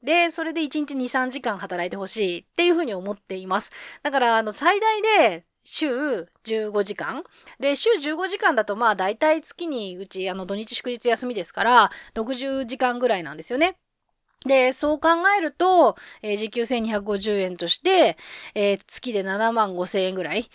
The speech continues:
で、あの、年間で九十万円ぐらいになりますので、あの、扶養の範囲内とのお手本みたいな、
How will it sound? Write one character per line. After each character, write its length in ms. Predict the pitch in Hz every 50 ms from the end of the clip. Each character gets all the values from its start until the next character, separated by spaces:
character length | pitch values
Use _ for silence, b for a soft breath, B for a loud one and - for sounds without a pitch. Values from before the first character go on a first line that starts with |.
| B B B
で、 160 | - 294 302
あ 80 | 294 277
の、 100 | 277 269
年 240 | 262 254 254 247 240
間 220 | 240 240 240 247
で 140 | 254 294 254
九 420 | - 277 254 240 233 226 220 214
十 260 | 202 214 208 208 202
万 280 | 202 208 196 196 196 202
円 160 | 202 202 202 196
ぐ 80 | 208
ら 100 | 202 185
い 60 | 170
に 60 | 170 170
な 60 | 165
り 120 | 170 175
ま 100 | 190 190
す 140 | - - 202
の 80 | 190 214
で、 180 | 277 294 - B B B
あ 80 | - 185
の、 120 | 180 175
扶 140 | 165 - 214
養 240 | 269 349 403 403 427
の 140 | 415 440
範 280 | 349 - 381 415 403 415
囲 20 | 392
内 200 | 339 285 226 202
と 160 | - 190 180
の 180 | 180 180 180 -
お 140 | - 247 277
手 180 | - - 466 453
本 300 | 370 392 453 480 440 440
み 80 | 440
た 160 | 415 392 285 214
い 40 |
な、 220 | 185 170 160 160